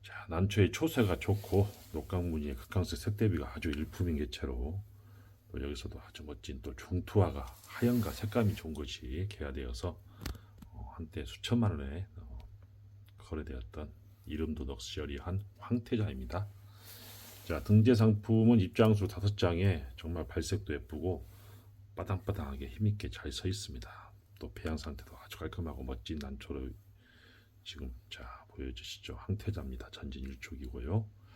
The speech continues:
길이는 십구에 이 폭이 일 센치 나오고 있는 아주 멋진 개체. 자, 우수종자 추천드리겠습니다.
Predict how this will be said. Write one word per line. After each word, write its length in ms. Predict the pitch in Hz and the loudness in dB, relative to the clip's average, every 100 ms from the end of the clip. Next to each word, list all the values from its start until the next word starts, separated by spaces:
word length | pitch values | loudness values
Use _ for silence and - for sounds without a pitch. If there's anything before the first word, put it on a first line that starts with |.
| - - - - - - | -20 -20 -20 -20 -20 -18
길이는 560 | - 98 85 85 110 120 | -2 2 4 8 8 6
십구에 840 | - - - - - 101 90 67 - - - | 2 2 2 -4 0 4 4 2 -8 -14 -12
이 80 | - - | -12 -14
폭이 240 | - 71 | -20 -14
일 200 | 65 71 | -10 -8
센치 380 | 76 92 - - | -2 -2 -2 -6
나오고 280 | - 60 - | -8 -10 -12
있는 160 | - - | -16 -16
아주 280 | 64 - - - | -16 -16 -18 -20
멋진 300 | - - 67 | -12 -10 -8
개체. 320 | 62 - - - - - - - - - _ - - | -8 -12 -12 -20 -20 -20 -20 -20 -20 -20 _ -20 -20
자, 120 | - - - - | -18 -18 -20 -16
우수종자 580 | - 67 - - 65 62 | -14 -12 -12 -10 -8 -10
추천드리겠습니다. 960 | - - - 67 - - - - - | -14 -12 -10 -10 -12 -12 -14 -14 -18